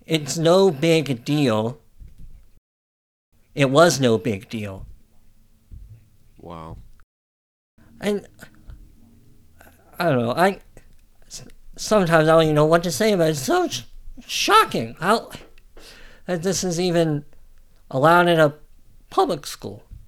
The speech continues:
Speaker 2: I bet they don't
Speaker 1: I
Speaker 2: even
Speaker 1: mean, I
Speaker 2: have
Speaker 1: have
Speaker 2: copies of the Bible, but they have smut like that.
Speaker 1: I wouldn't be surprised one bit. And I don't,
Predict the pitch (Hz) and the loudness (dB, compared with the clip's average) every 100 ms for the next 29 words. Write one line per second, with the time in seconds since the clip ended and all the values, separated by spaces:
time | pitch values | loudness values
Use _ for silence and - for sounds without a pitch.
0 | - - - - - 135 160 185 156 147 | -20 -20 -20 -20 -10 -4 -2 0 0 0
1 | 143 165 185 190 247 247 175 127 - 107 | 2 2 2 6 6 6 6 2 0 -4
2 | 110 87 98 95 101 98 80 80 - _ | -6 -8 -8 -4 -4 -4 -8 -10 -16 _
3 | _ 110 - 110 113 95 - 127 123 107 | _ -12 -6 -4 -4 -4 -6 -4 -4 -4
4 | 101 104 - - 92 90 - _ - - | -6 -8 -10 -10 -8 -8 -10 _ -20 -20
5 | _ _ _ _ _ _ _ _ _ _ | _ _ _ _ _ _ _ _ _ _
6 | - _ _ _ _ _ - 127 123 _ | -20 _ _ _ _ _ -12 -10 -10 _
7 | 139 147 151 127 151 - 147 143 120 107 | -4 -2 -2 -2 -2 -4 -4 -4 -2 -4
8 | - 127 127 131 123 110 - - - - | -10 -6 -4 -4 -6 -6 -10 -20 -20 -20
9 | _ _ _ _ _ _ _ _ _ _ | _ _ _ _ _ _ _ _ _ _
10 | - - 185 175 208 254 214 170 | -20 -14 -4 2 6 8 6 4